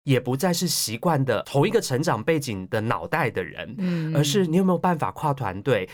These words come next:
Speaker 1: 你今天跟工程师，明天要跟H R，后天要跟P M，再来，你可能还会跟 finance 的人一起合作，完成一项商业任务。
Speaker 2: 嗯。嗯哼。
Speaker 1: 所以跨团队合作的能力也是我们认为最重要的一个未来所需要的能力。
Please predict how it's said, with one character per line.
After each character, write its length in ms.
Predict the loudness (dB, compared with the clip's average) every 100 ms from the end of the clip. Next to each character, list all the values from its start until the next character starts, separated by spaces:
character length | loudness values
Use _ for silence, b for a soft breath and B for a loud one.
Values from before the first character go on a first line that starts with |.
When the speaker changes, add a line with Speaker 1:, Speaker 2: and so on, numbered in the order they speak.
| B
Speaker 1:
你 100 | -2
今 140 | 2
天 160 | 2 4
跟 180 | 2 4
工 160 | 0
程 240 | 2 -2 -2
师， 320 | 0 0 -2 B 2
明 120 | 4
天 100 | 4
要 100 | 2
跟 120 | 2
H 320 | 2 0 0 0
R， 220 | 0 -2 B -4
后 200 | 0 2
天 160 | 4
要 120 | 2
跟 200 | 2 0
P 300 | 0 -2 2 2
M， 160 | 2 -2 _ -4
再 240 | 0 0
来， 120 | 0
你 120 | 0
可 120 | 0 -2
能 100 | -2
还 140 | -2
会 100 | 0
跟 180 | 0 -2
finance 600 | -4 -10 -4 -2 -2 0
的 100 | 0
人 160 | 2
一 60 | 0
起 160 | -4 -6
合 200 | -4 -2
作， 180 | -2
完 220 | -2 -2 -4
成 200 | -4 -6
一 60 |
项 260 | -2 -2 -2 0
商 220 | 0 4
业 120 | 2
任 220 | 4 2 0
务。 200 | -6 -2
Speaker 2:
嗯。 100 | -2
嗯 160 | 0 -2
哼。 80 | 2
Speaker 1:
所 120 | 2
以 180 | 2 -2 B -16
跨 340 | -2 0 0
团 280 | -4 -8 -4
队 200 | 0 0
合 240 | 0 -4
作 180 | 0 0
的 100 | 0
能 240 | -2 -4 -4
力 200 | -6 B -2
也 160 | -2
是 160 | 0 -2
我 160 | -2 -2
们 260 | -2 -6 0
认 200 | 0 2
为 140 | -2
最 180 | 0 -2
重 240 | 2 2
要 160 | 2 2
的 120 | -2
一 100 | -2
个 260 | 0 -2 -4 B
未 160 | 2
来 120 | 2 0
所 140 | -4
需 140 | 0
要 140 | 2 2
的 100 | 0
能 240 | -4 -4
力。 160 | -6